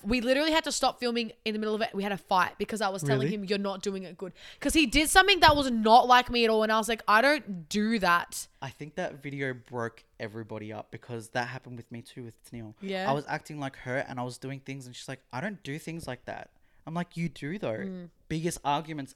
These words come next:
Speaker 2: out of nowhere, like,
Speaker 1: Yeah.
Speaker 2: over little shit like
Speaker 1: We
Speaker 2: that.
Speaker 1: literally, 'cause, and even,
Speaker 2: Ugh.
Speaker 1: like, he ran out of ideas at one point. I'm like, "Are you fucking serious?
Speaker 2: <laughs>
Speaker 1: I'm
Speaker 2: Do
Speaker 1: the
Speaker 2: you
Speaker 1: most,
Speaker 2: not know me?
Speaker 1: I'm literally the most cartoon character person. Like, I have so many ideas for you." 'Cause when my dad did it with me, he had so many, like,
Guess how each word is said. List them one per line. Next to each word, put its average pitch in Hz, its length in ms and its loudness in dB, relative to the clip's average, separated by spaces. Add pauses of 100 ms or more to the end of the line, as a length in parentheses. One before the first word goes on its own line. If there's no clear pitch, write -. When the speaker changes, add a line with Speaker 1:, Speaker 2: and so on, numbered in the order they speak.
(120)
Speaker 2:
out 160 140 4
of 160 160 -6
nowhere, 196 400 2
like, 170 180 4
Speaker 1:
Yeah. 180 120 2
Speaker 2:
over 196 140 -2
little 202 240 -4
shit - 220 -12
like 190 200 -6
Speaker 1:
We 202 80 2
Speaker 2:
that. 233 140 6
Speaker 1:
literally, 240 300 6
'cause, 262 180 0
and 269 180 4
even, 277 220 4
Speaker 2:
Ugh. 320 60 6
Speaker 1:
like, 330 140 4 (220)
he 277 200 6
ran 311 180 6
out 320 140 8
of 285 40 0
ideas 240 380 4
at 262 40 2
one 226 120 -2
point. 220 180 -2
I'm 214 80 -2
like, 220 200 -4
"Are 196 80 0
you 247 180 -2
fucking 214 460 -2
serious? 196 280 -2
Speaker 2:
<laughs> - 20 -10
Speaker 1:
I'm 190 160 2
Speaker 2:
Do 254 60 -2
Speaker 1:
the 294 60 4
Speaker 2:
you 220 80 6
Speaker 1:
most, 214 180 10
Speaker 2:
not 156 60 -2
know 127 180 6
me? 127 140 4
Speaker 1:
I'm 294 320 8
literally 269 280 2
the 269 60 -2
most 254 220 0
cartoon 226 440 -2
character 220 300 -4
person. 208 300 -6
Like, 190 180 -8
I 214 140 10
have 254 140 4
so 247 280 4
many 294 160 2
ideas 247 240 0
for - 60 -8
you." 240 60 -6
'Cause 233 120 -6
when 233 80 -4
my 285 140 0
dad 214 260 2
did 214 120 -6
it 202 60 -4
with 180 120 -6
me, 202 220 -2 (340)
he 294 120 0
had 302 180 0
so 262 440 -2
many, 262 260 -8
like, 233 200 -2